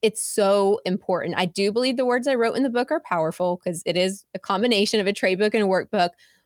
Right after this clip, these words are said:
but I am totally okay with s-, stepping back and humbling and saying, "Lord,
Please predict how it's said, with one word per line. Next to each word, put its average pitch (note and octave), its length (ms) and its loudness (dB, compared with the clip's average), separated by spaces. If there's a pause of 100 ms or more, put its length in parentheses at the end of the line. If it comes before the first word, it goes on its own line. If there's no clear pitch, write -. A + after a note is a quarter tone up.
(160)
but F#3+ 160 4
I G#3+ 600 2
am F3 160 -4
totally A3+ 460 0
okay B3+ 540 -2
with F3+ 260 0 (500)
s-, - 100 -20 (140)
stepping G3+ 320 0
back G3 240 2
and G#3 100 -2
humbling G3+ 380 0
and F3+ 100 -2
saying, F3 320 -2
"Lord, G#3 360 0